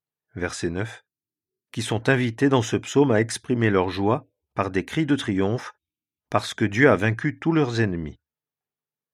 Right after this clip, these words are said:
L'Éternel, le Très-Haut, s'est montré terrible envers ceux qui refusent de reconnaître ses droits. Il n'est pas seulement un roi, il est un grand roi,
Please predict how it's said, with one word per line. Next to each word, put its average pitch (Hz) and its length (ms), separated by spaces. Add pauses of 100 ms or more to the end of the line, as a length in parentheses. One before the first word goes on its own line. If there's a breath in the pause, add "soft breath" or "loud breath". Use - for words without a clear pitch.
(100)
L'Éternel, 117 880
le 101 180
Très-Haut, 123 640
s'est - 240
montré 117 380
terrible 123 420
envers 98 260
ceux - 160
qui 113 160
refusent 101 440
de 98 80
reconnaître 101 580
ses - 180
droits. 78 380 (1080)
Il 120 180
n'est 107 120
pas 110 160
seulement 98 520
un 95 140
roi, 110 500 (720)
il 104 260
est 131 380
un 101 220
grand 110 420
roi, 85 500